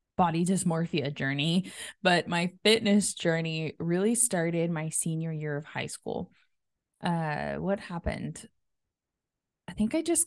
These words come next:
started, oh, I started kickboxing that time, <laughs> around that time, and I started running a little bit. I was babysitting for this family, and the mom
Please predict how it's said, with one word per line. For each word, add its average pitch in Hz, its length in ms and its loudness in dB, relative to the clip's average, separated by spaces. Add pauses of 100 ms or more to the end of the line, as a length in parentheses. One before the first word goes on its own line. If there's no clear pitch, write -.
(160)
started, 214 560 4 (240)
oh, 240 140 8
I 233 60 10
started 330 320 4
kickboxing 170 560 4
that 143 240 0 (120)
time, 160 440 -4 (280)
<laughs> - 300 -2
around 190 380 8
that 185 260 8
time, 175 320 2
and 175 160 0
I 175 80 0
started 190 400 -2
running 160 340 0
a 147 80 -2
little 151 200 -2
bit. 143 280 -2 (680)
I 165 560 -2 (960)
was 190 180 4
babysitting 208 640 6
for 202 120 6
this 196 240 2
family, 160 800 -4
and 147 560 -4 (120)
the 170 160 0
mom 170 800 0